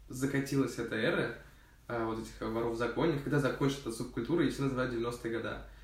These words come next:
Когда она реально разросла до таких масштабов, что каждый второй себя называл там вором, пытался как-то влиться в это, и именно это погубило культуру, потому что не было противостояния этого человека, государства уже, ну,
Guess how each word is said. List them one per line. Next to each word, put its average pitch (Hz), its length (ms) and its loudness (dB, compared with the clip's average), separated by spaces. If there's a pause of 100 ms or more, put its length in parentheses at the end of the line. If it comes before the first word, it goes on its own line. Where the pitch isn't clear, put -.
(140)
Когда 143 280 8
она 151 200 6
реально 147 300 8
разросла 135 360 4
до 120 80 -2
таких 135 300 0
масштабов, 127 580 4 (260)
что - 180 2
каждый 139 260 6
второй 147 260 4
себя 120 240 0
называл 113 320 2
там 120 120 -2
вором, 151 380 6
пытался 135 320 4
как-то 131 220 0
влиться 165 360 2
в 147 60 2
это, 131 300 0 (260)
и 139 120 8 (140)
именно 143 180 6
это 151 460 4 (440)
погубило 139 360 4
культуру, 123 360 0
потому 127 240 -2
что - 160 -4
не 139 140 8
было 143 200 6
противостояния 120 760 0
этого 107 200 -4
человека, 120 340 -2
государства 113 520 -4
уже, 110 220 -2
ну, 156 220 0